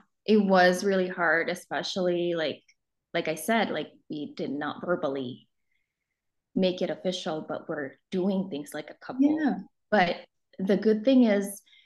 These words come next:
Speaker 1: both of us work within ourselves. Like, he goes to therapy as well. And then I was working with you. So both of us, like, decided, "Okay, we're gonna raise this kid as our own," but
Speaker 2: Mm-hmm.
Speaker 1: that's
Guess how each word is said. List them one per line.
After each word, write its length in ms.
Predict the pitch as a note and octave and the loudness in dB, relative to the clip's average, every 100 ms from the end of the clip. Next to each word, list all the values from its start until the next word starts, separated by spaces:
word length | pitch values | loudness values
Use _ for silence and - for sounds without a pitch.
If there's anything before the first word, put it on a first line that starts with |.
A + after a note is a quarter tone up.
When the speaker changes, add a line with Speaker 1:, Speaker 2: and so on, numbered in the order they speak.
| _ - | _ 0
Speaker 1:
both 340 | F#3+ F#3 F#3+ | 4 4 4
of 140 | C4+ D4 | 2 2
us 240 | D4+ - | -2 -4
work 460 | F3+ E3+ F3 - - _ _ _ _ _ _ _ _ | -2 0 0 -4 -20 _ _ _ _ _ _ _ _
within 320 | G3 G3 F#3+ F3 | -2 2 2 2
ourselves. 760 | E3+ E3+ A#2 B2 A3+ A#3+ - - | -2 -4 -8 -4 -4 -4 -8 -4
Like, 240 | E3+ - | -4 -4
he 140 | - | -6
goes 320 | F3 F3 F3 - | 0 2 0 -6
to 100 | G#3+ | -6
therapy 520 | F#3+ D#3+ D#3 - E3+ | -2 -2 -2 -6 -8
as 180 | F3+ - | -8 -8
well. 480 | D3+ A2+ E3+ A3+ A#3 _ _ _ - | -8 -6 -8 -8 -10 _ _ _ -8
And 140 | F3 | -6
then 140 | E3 D#3+ | -4 -2
I 60 | |
was 200 | F3 F#3 | 0 0
working 360 | F3+ F3 F#3 F3+ | -2 -2 -4 -4
with 160 | F#3+ F#3+ | -4 -4
you. 420 | D3+ D3+ D#3+ F#3 _ _ _ | -8 -6 -8 -10 _ _ _
So 200 | - G#3 | -6 -4
both 320 | G3 E3+ F3 | 0 0 0
of 120 | F#3+ F3+ | -2 -2
us, 360 | E3+ F3 - | -2 -4 -6
like, 300 | E3+ D#3 - _ _ - | -6 -6 -8 _ _ -4
decided, 560 | F#3+ F#3+ D#3 E3 E3 | -4 -4 -8 -6 -6
"Okay, 500 | F#3 F#3+ - D3+ D3 | -4 -6 -6 -10 -8
we're 140 | G3+ F3+ | -6 -4
gonna 200 | F3+ F3 | -4 -4
raise 340 | E3 F3+ - | -4 -4 -8
this 360 | F3 F#3 - - _ _ _ _ _ | -12 -12 -14 -18 _ _ _ _ _
kid 420 | - G#3 D3+ - - | -8 -4 -4 -6 -8
as 180 | G3 F#3+ | -6 -4
our 180 | D#3 - | -4 -6
own," 380 | C#3+ B2 - F#3+ - _ - | -8 -10 -8 -8 -10 _ -10
but 120 | F3+ | 2
Speaker 2:
Mm-hmm. 60 | A#3 | 4
Speaker 1:
that's 340 | A3+ A3 | 4 2